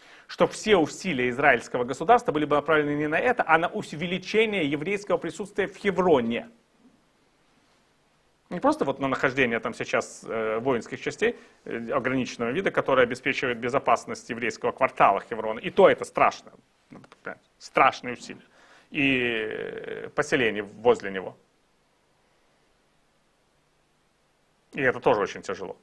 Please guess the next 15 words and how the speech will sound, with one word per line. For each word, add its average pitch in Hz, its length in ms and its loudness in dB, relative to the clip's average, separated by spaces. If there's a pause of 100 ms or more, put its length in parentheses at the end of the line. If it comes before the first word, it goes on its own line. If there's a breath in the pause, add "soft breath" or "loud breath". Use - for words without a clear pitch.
я 95 80 -6
вам 87 60 -10
должен 82 200 -14
сказать. - 240 -20 (1300)
Человек, 98 180 -6
который 104 220 -2
был 87 460 -8 (1080)
в 98 120 -4
арабском - 320 -4
Хевроне 170 380 -6
и 120 100 -10
в 110 480 -8
еврейских 101 420 -12
кварталах - 420 -16
Хеврона. - 220 -16